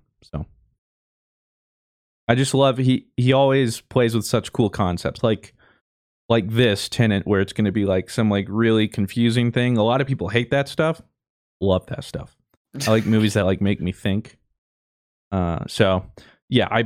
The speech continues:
I hardly know, and I'm trying, I try to watch as few trailers as, as much. I think I watched the first teaser trailer for it a while ago, and I was like, "Okay, cool, I'm gonna watch it. I don't wanna see anything else."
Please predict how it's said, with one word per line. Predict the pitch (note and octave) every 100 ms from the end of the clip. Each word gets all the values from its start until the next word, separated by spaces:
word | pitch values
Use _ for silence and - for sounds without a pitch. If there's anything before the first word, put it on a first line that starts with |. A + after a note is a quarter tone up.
| -
I | B2
hardly | C#3 F#3 D3+
know, | C#3+
and | B2+
I'm | B2
trying, | A2+ E3 D#3+ -
I | B2
try | - D#3
to | D3 A#2 D2
watch | G#2 A2+ A#2 -
as | -
few | - A#2 A2+
trailers | - A#2 G2+ F#2+
as, | - - - -
as | G2
much. | G2+ F#2+ -
I | G2+
think | - C#3
I |
watched | A#2+ A2+ -
the |
first | G2+ B2+ A#2 -
teaser | - A2+ F#2
trailer | - E2 D2+
for | - E2+
it |
a | D#2
while | F2+ G2
ago, | A#2+ C#3
and | A#2
I | F2
was | F#2
like, | F#2 -
"Okay, | - F#2
cool, | - G#2
I'm |
gonna | F#2+ F2+
watch | G2+ A2+ A#2+
it. |
I |
don't | G#2+
wanna | F#2+ F2+
see | -
anything | E2+ - C#2+
else." | - -